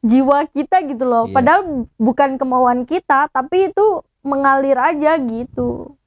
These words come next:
Speaker 2: Tapi kan yang paling penting adalah ininya, apa, eh, intensitasnya kan. Maksudnya, eh, seberapa sering sih kamu bersyukur, seberapa sering sih kamu
Speaker 1: Iya.
Speaker 2: berdamai dengan diri sendiri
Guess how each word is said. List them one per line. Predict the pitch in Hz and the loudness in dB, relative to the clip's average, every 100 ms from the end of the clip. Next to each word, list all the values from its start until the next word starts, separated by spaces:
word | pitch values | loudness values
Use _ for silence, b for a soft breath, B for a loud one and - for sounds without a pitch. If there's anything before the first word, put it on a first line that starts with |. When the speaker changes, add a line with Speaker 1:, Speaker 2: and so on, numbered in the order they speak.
| - | -2
Speaker 2:
Tapi | 131 185 | 0 0
kan | 196 185 _ | -4 -8 _
yang | 139 131 | -6 -2
paling | 131 127 | -2 -2
penting | 127 127 165 | -4 -4 -4
adalah | 135 123 120 117 113 110 113 | -2 -2 0 0 0 0 -2
ininya, | - 117 139 123 | -4 -6 -4 -4
apa, | 104 120 131 - | -2 0 0 0
eh, | 123 143 | -2 0
intensitasnya | 131 135 127 - 127 127 127 101 | 0 0 0 -4 -2 -2 -4 -8
kan. | 101 - | -10 -10
Maksudnya, | 117 131 190 196 _ _ _ _ _ - | -6 -2 -2 -4 _ _ _ _ _ -6
eh, | 123 123 120 120 - _ | 0 2 2 0 -4 _
seberapa | - - 160 165 | -6 -2 0 -2
sering | 151 165 175 | -2 -2 -2
sih | 196 | -2
kamu | 190 151 165 | 0 -2 -2
bersyukur, | 156 131 139 - 151 151 | -4 -2 -2 0 0 0
seberapa | 139 131 135 147 | -2 0 0 0
sering | 139 147 | -2 -4
sih | 151 | -4
kamu | 156 381 | 0 2
Speaker 1:
Iya. | 226 311 | 2 2
Speaker 2:
berdamai | 330 131 131 | 0 -2 -2
dengan | 139 131 135 | -4 -6 -4
diri | 135 | -4
sendiri | 127 127 127 | -4 -2 -2